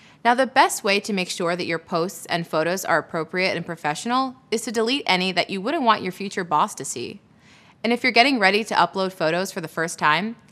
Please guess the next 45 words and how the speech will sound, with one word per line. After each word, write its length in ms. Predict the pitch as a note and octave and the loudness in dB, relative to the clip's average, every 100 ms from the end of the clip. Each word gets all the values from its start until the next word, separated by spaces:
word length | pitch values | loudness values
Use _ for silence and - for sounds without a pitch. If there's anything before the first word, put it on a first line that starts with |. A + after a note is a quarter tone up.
| - - - | -20 -20 -4
think 160 | C#4+ | -2
about 220 | F#4 F#4+ C4 | 2 2 6
how 160 | G#3+ | 6
those 180 | G#3 G#3+ | 6 0
pictures 460 | - F#3 - F3+ E3+ | -2 -4 -4 -2 -2
represent 440 | E3 E3 D#3+ B2 | -2 0 0 0
you 160 | F#3+ G#3 | -2 -6
before 320 | F#3 - E3+ | -6 -2 0
posting 440 | E3+ D3+ - C#3 | 0 -4 -6 -12
them. 260 | - - G3+ _ _ _ _ - - | -12 -12 -16 _ _ _ _ -20 -20
Feel 220 | - D#4 | -2 -2
free 160 | F#4 F4+ | 0 0
to 80 | D4 | 2
back 260 | G3+ F3+ | 4 4
up 160 | G#3 G#3 | 4 -2
these 160 | F#3+ - | -4 -2
photos 420 | F3 F3+ F#3 F#3 | 0 2 0 -2
for 100 | F3 | -4
your 100 | D3+ | -4
personal 400 | - G3+ F3+ C#3+ | -4 -6 -4 -4
files, 580 | - C#3 C#3+ D#3+ - - _ | 0 0 0 -2 -8 -20 _
but 160 | B3 A#3+ | -6 -2
maybe 280 | C4+ D#4+ | -2 0
don't 360 | C#4+ - F#3+ G3 | -2 0 0 2
put 160 | F#3+ F#3+ | -4 -4
them 120 | F#3 | -2
on 120 | E3+ | -2
Facebook 600 | - F3 - - B3 B3 - | -2 -4 -4 -4 -4 -4 -2
or 140 | F3 | -2
Instagram. 640 | C#3+ - C3 A#2+ B2 - F#3 _ _ _ _ - - _ | -2 -6 -10 -8 -8 -10 -16 _ _ _ _ -20 -20 _
Speaking 400 | - D4 D#4 F#4 | -4 -2 0 0
of 100 | C#4 | 0
Facebook 440 | G3+ F3 - F#3 | 0 -2 -2 -4
and 80 | F3 | -2
Instagram, 640 | D3+ - D#3 D3 C#3 E3 - _ | -4 -6 -6 -2 -2 -6 -14 _
there's 160 | - C4+ | -6 -2
some 160 | G4 F4+ | -2 -2
easy 280 | B3+ F4+ | -2 4
options 480 | B3 F3 - A#3+ A#3 | 6 6 4 -4 -4
for 100 | A3 | -4
deleting 400 | G3 F3 E3+ F3+ | -2 -2 0 -2
posts 380 | - D#3+ D#3+ - | -2 -2 -2 -4
on 180 | - F3+ | 2 2
these 140 | F3 | 2
platforms. 800 | - E3+ D#3 - F2 G#3 - - | -2 -2 -2 -8 -12 -14 -14 -14